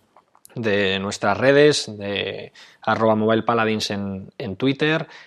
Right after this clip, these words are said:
en el mismo iVoox puedes dejarnos también tu comentario, puedes escribirnos a podcast arroba mobile paladins punto com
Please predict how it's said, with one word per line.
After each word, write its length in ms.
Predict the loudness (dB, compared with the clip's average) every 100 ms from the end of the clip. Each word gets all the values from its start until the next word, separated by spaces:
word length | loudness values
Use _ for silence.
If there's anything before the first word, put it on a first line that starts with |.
| -6
en 140 | -2
el 140 | 0 2
mismo 920 | 0 0 0 0 0 0 0 -2 -2
iVoox 480 | -2 2 2 0 -6
puedes 220 | -2 -2
dejarnos 340 | -2 -4 -4 -4
también 160 | -6 -6
tu 100 | -6
comentario, 680 | -6 -2 0 2 2 0
puedes 200 | -2 -4
escribirnos 600 | -4 -2 0 0 -2 -4
a 140 | -4 -2
podcast 400 | -4 -2 -4 -2
arroba 240 | 0 0
mobile 220 | 0 -2 0
paladins 280 | 0 -2
punto 280 | -8 -8 -4
com 260 | 0 0